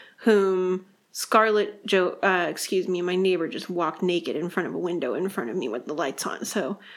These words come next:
uh, I got distracted. Anyway, uh, Black Widow, one of her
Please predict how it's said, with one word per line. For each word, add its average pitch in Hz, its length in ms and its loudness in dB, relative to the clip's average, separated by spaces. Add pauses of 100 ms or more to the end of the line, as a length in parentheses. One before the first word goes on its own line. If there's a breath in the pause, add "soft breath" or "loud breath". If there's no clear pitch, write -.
(360 loud breath)
uh, - 220 -8
I - 40 -8
got - 200 -4
distracted. - 600 -4 (160)
Anyway, 190 440 2 (200)
uh, 196 220 4
Black 202 420 4
Widow, 190 720 4 (720)
one 220 220 6
of 196 100 2
her 185 460 2